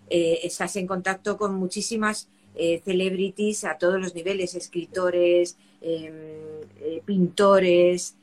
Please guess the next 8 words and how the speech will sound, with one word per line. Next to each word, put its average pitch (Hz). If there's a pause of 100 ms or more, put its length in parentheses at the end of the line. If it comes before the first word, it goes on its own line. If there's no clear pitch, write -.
(220)
eh, 170
fotógrafos, 185
estilistas, 175 (400)
eh, 175
más 190
maquilladores, 185
mucha 247
gente, 254